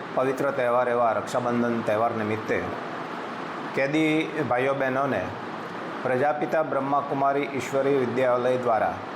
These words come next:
અ, રાખડી બાંધવાનો કાર્યક્રમ રાખવામાં આવ્યો છે. આ સંસ્થાની બહેનો દ્વારા કેદી ભાઈઓને રાખડી બાંધી અને ખાસ સંદેશો આપવામાં આવ્યો છે.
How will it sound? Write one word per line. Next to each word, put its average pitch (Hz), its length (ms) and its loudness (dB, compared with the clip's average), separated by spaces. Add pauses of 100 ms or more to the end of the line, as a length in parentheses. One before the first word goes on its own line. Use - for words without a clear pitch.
(1080)
અ, 120 100 2
રાખડી 120 320 0
બાંધવાનો 143 500 2
કાર્યક્રમ 131 480 0
રાખવામાં 120 440 2
આવ્યો 131 200 2
છે. 143 160 -2 (760)
આ 120 100 2
સંસ્થાની 123 520 -2
બહેનો 127 280 0
દ્વારા 131 360 4 (520)
કેદી 131 240 0
ભાઈઓને 127 540 2 (880)
રાખડી 120 400 0
બાંધી 147 380 2
અને 131 400 0 (720)
ખાસ 139 320 0 (480)
સંદેશો 131 440 2
આપવામાં 117 460 2
આવ્યો 104 200 2
છે. 87 160 -6